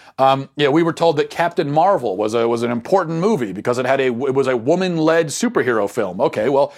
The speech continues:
so that means what? That Brie Larson is a woman? Okay, uh, well, now we're getting somewhere. Brie Larson is a woman. I, I agree with you there. Uh,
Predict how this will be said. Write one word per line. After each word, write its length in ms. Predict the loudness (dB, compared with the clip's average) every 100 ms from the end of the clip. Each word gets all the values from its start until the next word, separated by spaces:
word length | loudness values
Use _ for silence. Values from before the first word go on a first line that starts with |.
| -16
so 140 | -2 2
that 160 | 2
means 260 | 0 -2 2
what? 180 | 2 2
That 180 | -4 -2
Brie 240 | 0 2
Larson 400 | 4 2 2 -2
is 100 | 0
a 60 | 0
woman? 320 | 2 0 0
Okay, 440 | 0 2 2 2
uh, 320 | 2 2 2
well, 160 | 2 0
now 200 | 2 2
we're 80 | 2
getting 240 | 2 0
somewhere. 260 | 0 -4 -4
Brie 240 | 0 2
Larson 480 | 4 4 2 0 -2 -10 -20 -2
is 140 | 2
a 40 | 4
woman. 260 | 2 0 0
I, 180 | 0 4
I 120 | 2
agree 260 | 2 2 2
with 160 | 2
you 80 | 2
there. 260 | 2 0 -6 -20 -20 -20 -20 -10 -6 -4 0
Uh, 300 | 2 4 2